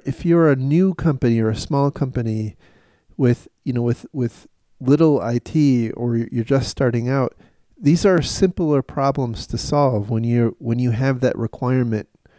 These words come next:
going in. But, you know, when you've got this monster S A P infrastructure or,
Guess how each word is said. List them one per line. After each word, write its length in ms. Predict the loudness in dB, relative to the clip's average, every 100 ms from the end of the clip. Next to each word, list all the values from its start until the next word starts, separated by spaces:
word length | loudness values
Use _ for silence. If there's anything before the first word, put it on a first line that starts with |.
| _ _ _ 0
going 320 | 2 2 2
in. 280 | 2 0 0
But, 220 | -2 -4
you 100 | -8
know, 100 | -4
when 140 | -2 2
you've 200 | 0 2
got 300 | -2 -2 -2
this 280 | -2 0 -4
monster 760 | -2 0 -2 -4 -2 0 2
S 280 | 0 -4 -2
A 120 | -2
P 340 | -2 -2 -2
infrastructure 840 | -4 -6 -10 -6 -6 -6 -8 -6 -4
or, 280 | -4 -6